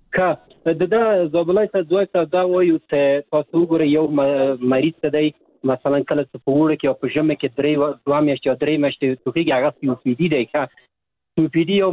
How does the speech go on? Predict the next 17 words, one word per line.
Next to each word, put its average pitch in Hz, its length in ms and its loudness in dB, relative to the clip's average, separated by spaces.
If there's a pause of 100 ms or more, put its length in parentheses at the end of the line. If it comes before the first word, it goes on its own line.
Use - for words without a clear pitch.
مرض 180 260 0 (160)
تقریب 156 320 -2
د 135 80 -4
سږو 156 320 -2
دی، 123 100 0 (120)
مثلاً 131 340 -2
که 135 100 0
هغه 147 200 0
سی 139 140 -2
او 131 100 -4
پی 139 140 -2
ډي 170 140 2
دی، 165 80 2 (120)
برونشل 127 460 0
اسما 151 280 0 (120)
دی، 151 120 2 (420)
آه، 135 200 0